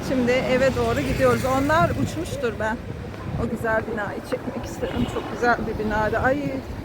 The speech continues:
şarj kablom da sarkıyor. Huh. Elim ayağım titredi yarışırken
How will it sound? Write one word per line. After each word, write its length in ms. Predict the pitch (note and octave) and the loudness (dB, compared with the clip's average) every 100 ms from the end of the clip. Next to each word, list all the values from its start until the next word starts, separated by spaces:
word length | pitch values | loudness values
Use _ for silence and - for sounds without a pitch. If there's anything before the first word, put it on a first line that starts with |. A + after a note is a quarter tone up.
| - - - | -10 -10 -6
şarj 240 | B3+ B3+ - | -4 -4 -4
kablom 520 | C4 C4 B3+ C4 C4+ | -4 -2 0 0 2
da 100 | C4 - - - - - - - - - | 0 -2 -10 -10 -8 -8 -8 -10 -8 -4
sarkıyor. 680 | D4+ B3+ B3 F4 D#4 C4+ E4 - - - - - - - - - - - | 0 2 2 0 0 0 0 -4 -10 -10 -10 -10 -10 -10 -10 -10 -8 0
Huh. 120 | A4+ - - - - - - - - - - - - - - - - - - D4+ - - - - - - | 0 0 -8 -8 -10 -10 -12 -12 -12 -10 -10 -10 -10 -8 -8 -8 -8 -6 -4 -4 -4 -6 -6 -6 -6 0
Elim 240 | C4+ D4 | 2 2
ayağım 460 | A#3+ B3+ B3+ C4 B3+ | 2 2 4 2 0
titredi 460 | C4+ B3 A#3 A3 A#3+ | -4 -4 -4 -2 0
yarışırken 760 | A#3 A#3 - B3 - A#3 A3+ | -2 -2 -6 -6 -4 -4 -2